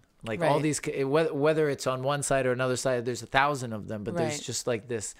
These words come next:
Speaker 2: Right.
Speaker 1: strength of conviction there
Speaker 2: Right.
Speaker 1: that in Tel Aviv, it's kind of like everybody's just like,
Speaker 2: No, there
Speaker 1: uh,
Speaker 2: isn't.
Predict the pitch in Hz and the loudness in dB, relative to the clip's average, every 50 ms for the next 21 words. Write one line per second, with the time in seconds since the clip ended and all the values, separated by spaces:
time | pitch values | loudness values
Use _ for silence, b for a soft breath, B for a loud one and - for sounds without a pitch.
0 | b b 170 165 151 143 143 - - 139 139 143 139 - - 127 - - 127 113 | b b -8 -6 -4 -4 -2 0 2 2 2 0 -2 -4 -4 -4 -4 -6 -8 -8
1 | 104 101 123 123 - - - 156 151 160 170 180 202 190 - 180 170 165 151 147 | -2 -2 -2 0 0 -4 -6 -4 -2 -2 -2 -2 -2 -4 -6 -4 -2 -2 -2 -2
2 | 143 - - 131 123 123 120 - - 139 135 131 120 123 151 160 156 156 151 - | -4 -4 -4 -4 -4 0 0 2 2 2 0 0 0 0 0 0 0 0 -4 -6
3 | - - 143 139 123 123 120 113 117 117 123 117 113 120 117 107 - 113 107 - | -4 -4 -4 -2 0 0 0 0 0 -2 -2 -2 -2 -4 -4 -4 -6 -10 -10 -6
4 | - 113 107 104 101 - 170 156 147 147 139 135 135 - 120 233 | -4 -4 -2 -2 -2 -2 0 0 2 2 0 0 -2 -6 -10 -10